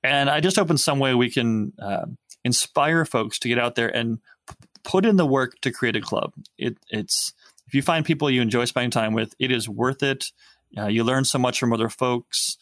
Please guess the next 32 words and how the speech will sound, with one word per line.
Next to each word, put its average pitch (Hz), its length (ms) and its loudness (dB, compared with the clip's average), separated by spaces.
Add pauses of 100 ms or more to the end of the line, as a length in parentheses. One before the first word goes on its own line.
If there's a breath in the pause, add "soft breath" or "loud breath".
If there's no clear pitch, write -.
(300 loud breath)
You, 110 440 2
uh, 104 100 0
acquire 123 340 0
new 117 140 0
skills. 139 840 0 (400 soft breath)
Um, 95 420 -4
and 143 140 0
it's 160 120 0
just, 180 180 0
it's 175 180 0
just 180 180 2
enriching 139 420 2
to 127 100 0
your 113 100 2
life 113 240 0
to - 80 -6
be 107 80 0
able 113 100 -2
to 120 60 -2
spend 117 280 -2
time. 107 420 0 (460 soft breath)
Um, - 360 -6
I - 60 0
used 147 120 0
to 165 60 2
describe 135 280 0
the 131 60 0
club 127 180 0
as 117 80 -2
just 117 240 -4
good 135 220 0
people 127 540 0